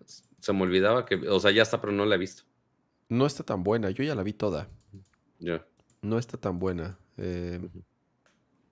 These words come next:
Speaker 2: no. Eh,
Speaker 1: Ok,
Speaker 2: tiene un par de
Speaker 1: perfecto, ni
Speaker 2: episodios
Speaker 1: modo.
Speaker 2: interesantes,
Speaker 1: Ya.
Speaker 2: pero no está tan buena.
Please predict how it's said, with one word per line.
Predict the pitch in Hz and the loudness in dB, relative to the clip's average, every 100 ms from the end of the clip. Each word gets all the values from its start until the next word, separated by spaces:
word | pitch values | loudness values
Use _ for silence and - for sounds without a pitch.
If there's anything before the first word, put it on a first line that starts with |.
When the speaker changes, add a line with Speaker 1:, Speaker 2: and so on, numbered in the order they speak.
| - | -10
Speaker 2:
no. | 104 104 _ _ _ _ _ _ _ _ _ | -10 -10 _ _ _ _ _ _ _ _ _
Eh, | 233 233 | -10 -8
Speaker 1:
Ok, | - | -4
Speaker 2:
tiene | 143 | -2
un | 143 | -2
par | 135 123 | 4 4
de | 120 | 4
Speaker 1:
perfecto, | |
ni | 123 | 0
Speaker 2:
episodios | 98 - 101 101 | -2 -2 0 0
Speaker 1:
modo. | 90 | -2
Speaker 2:
interesantes, | 87 87 85 - 90 - 123 - _ _ _ - - _ _ - | -6 -4 -4 -4 -6 -6 -8 -10 _ _ _ -20 -20 _ _ -8
Speaker 1:
Ya. | 87 82 - _ - | -6 -6 -8 _ -6
Speaker 2:
pero | 95 90 | -4 -4
no | 92 | -8
está | 101 | -10
tan | 98 87 85 | -12 -10 -8
buena. | 85 90 87 | -6 -6 -8